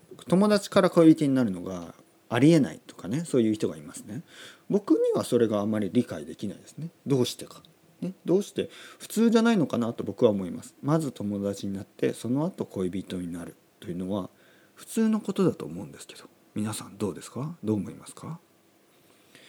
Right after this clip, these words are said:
まあ、現に僕もですね、今まで、あの、付き合った人はほとんど、まずは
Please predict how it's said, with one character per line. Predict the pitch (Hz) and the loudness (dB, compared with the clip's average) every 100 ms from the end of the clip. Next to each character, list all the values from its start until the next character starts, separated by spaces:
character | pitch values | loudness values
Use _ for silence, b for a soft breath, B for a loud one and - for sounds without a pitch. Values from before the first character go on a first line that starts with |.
| b b b - | b b b 0
ま | 277 | 2
あ、 | |
現 | 160 233 | 6 6
に | 175 | 6
僕 | 110 - | 4 2
も | 180 208 | 2 2
で | - | -2
す | |
ね、 | 92 120 | -2 -2
今 | - 120 | 2 2
ま | 151 131 | 4 2
で、 | 90 90 - - | 0 -4 -8 -10
あ | 107 | -6
の、 | 92 90 87 | -6 -6 -8
付 | - | -8
き | - 120 | 4 4
合 | |
っ | - | 4
た | |
人 | - - 98 | -8 -4 -4
は | |
ほ | - 120 | 0 4
と | 202 | 4
ん | 151 | 6
ど、 | 151 143 | 6 6
ま | 104 165 | 6 4
ず | 143 | 4
は | 87 | -2